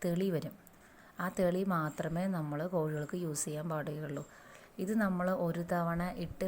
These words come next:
വെക്കണ, ഏഹ്, ഈ മിക്സ് എന്ന് വെച്ച് കഴിഞ്ഞാൽ ഞാനിത് ഒരാഴ്ചയോളം യൂസ് ചെയ്യും കേട്ടോ. ഇതിൽ എന്താ വെച്ച് കഴിഞ്ഞാൽ അത് നമുക്ക്, ഏഹ്, ഏഹ്,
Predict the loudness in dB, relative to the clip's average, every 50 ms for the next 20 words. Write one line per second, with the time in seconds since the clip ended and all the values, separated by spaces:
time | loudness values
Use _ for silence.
0 | 0 0 -2 -2 -4 -4 -2 -2 -2 -2 -4 -6 -8 -6 -4 -4 -2 -2 -2 -4
1 | -4 -2 -2 -2 -2 -2 -2 -4 -2 0 -2 0 0 0 -4 -4 -4 -4 -6 -6
2 | -4 -4 -4 -2 -2 -2 -4 -4 -8 -16 -18 -18 -14 -8 -6 -4 -2 -2 0 2
3 | 2 2 2 2 2 0 -2 -2 -2 0 2 2 2 4 4 2 2 0 -2 -2
4 | -4 -4 -4 -4 -4 -4 -4 -6 -6 -6 -6 -4 -4 -4 -2 -4 -4 -4 -4 -6
5 | -6 -10 -16 -20 -20 -20 -20 -20 -14 -8 -6 -4 -2 -2 0 -2 -2 -4 -4 -4
6 | -2 -2 -2 -2 -2 -4 -2 -2 0 -2 -2 -2 -2 0 0 0 0 0 -2 -4
7 | -4 -2 -2 -2 -2 -4 -4 -6 -6 -4 -4 -4 -4